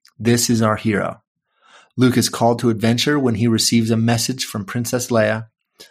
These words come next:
a message meant for Obi-Wan Kenobi. After, after meeting Obi-Wan,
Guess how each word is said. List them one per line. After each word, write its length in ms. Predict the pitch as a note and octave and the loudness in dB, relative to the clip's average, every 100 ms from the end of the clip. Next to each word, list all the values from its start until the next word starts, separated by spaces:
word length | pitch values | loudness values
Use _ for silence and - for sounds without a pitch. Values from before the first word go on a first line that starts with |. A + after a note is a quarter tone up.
| _ | _
a 60 | A2+ | 0
message 420 | A#2 A2+ A2 A2+ | 0 0 -2 -2
meant 320 | B2 C#3+ - | 0 0 0
for 160 | - A2 | -6 -2
Obi-Wan 380 | A2+ A2+ G#2+ | 0 0 0
Kenobi. 580 | - A2 A#2 A#2 G#2 F#2+ - _ _ _ _ _ _ _ _ - | -6 -2 2 2 0 -6 -14 _ _ _ _ _ _ _ _ -4
After, 300 | A#2+ A#2 B2+ A#2 - _ | -2 0 -2 -4 -12 _
after 240 | A#2 A#2 A#2+ | -6 -2 -2
meeting 400 | A#2+ D3 D3 C3 | 2 2 2 0
Obi-Wan, 640 | A#2 A2 G#2+ G#2+ A2 A#2 | -2 -2 -2 -2 -6 -8